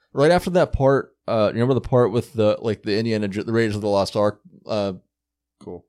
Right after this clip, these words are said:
Speaker 1: rock thing?
Speaker 2: Yeah, yeah, yeah.
Speaker 1: Right after that part, you come, you go up an elevator.
Speaker 2: Okay.
Speaker 1: And, uh, you go out to this, like, courtyard kind of thing. There's a big fountain. And you have to place these, you have to place something on these two, like,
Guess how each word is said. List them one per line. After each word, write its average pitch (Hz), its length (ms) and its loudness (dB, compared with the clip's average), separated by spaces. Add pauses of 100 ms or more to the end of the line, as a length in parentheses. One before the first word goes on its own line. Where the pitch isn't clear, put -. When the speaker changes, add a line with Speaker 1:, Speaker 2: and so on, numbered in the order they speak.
(140)
Speaker 1:
rock 101 420 -4
thing? 113 200 -4
Speaker 2:
Yeah, 98 160 -8
yeah, 92 160 -16
yeah. 85 60 -18 (380)
Speaker 1:
Right 135 160 2
after 151 200 0
that 117 240 2
part, 87 280 -2
you 90 120 -8
come, - 240 -8
you 98 120 -6
go 101 160 2
up 87 80 -2
an 90 80 -2
elevator. 87 600 -6 (220)
Speaker 2:
Okay. - 280 -14 (760)
Speaker 1:
And, 95 440 -6
uh, 87 240 -2
you 92 100 -12
go 98 120 -2
out 92 160 -2
to 95 60 -10
this, 90 200 -8
like, 82 360 -8 (140)
courtyard 87 440 -6
kind 82 160 -8
of 82 80 -12
thing. 90 140 -6
There's 87 140 -10
a 87 40 -10
big 92 180 -8
fountain. - 480 -8 (880)
And 98 160 -8
you 101 60 -4
have 92 100 -6
to - 80 -12
place 95 540 -4
these, 85 500 -12
you - 60 -18
have - 60 -20
to - 80 -18
place - 280 -2
something 90 360 -8
on 85 340 -8
these 87 220 -12
two, 92 460 -10 (120)
like, 78 300 -16